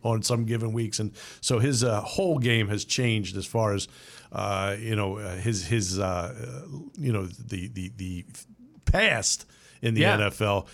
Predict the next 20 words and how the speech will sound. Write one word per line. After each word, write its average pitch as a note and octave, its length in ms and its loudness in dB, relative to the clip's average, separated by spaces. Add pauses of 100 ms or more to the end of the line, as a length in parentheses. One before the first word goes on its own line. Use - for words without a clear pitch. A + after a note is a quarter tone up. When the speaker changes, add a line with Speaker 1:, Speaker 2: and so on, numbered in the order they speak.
(160)
Speaker 1:
to A#2+ 120 4
now. A2 380 4
So F#2 480 0
it's, G2 320 -4
uh, G2 220 -2
it's G2 140 -4
a G#2+ 40 0
little, A2 300 2
uh, F#2+ 100 -2
shake - 400 0
up G#2 160 -6
there G2+ 160 -2
for F2+ 200 -10
him G2 300 -2 (220)
to - 100 -2
get F#2 160 -2
used G2+ 280 -2
to F#2+ 100 -2
as E2 100 -8
well. F#2+ 300 -4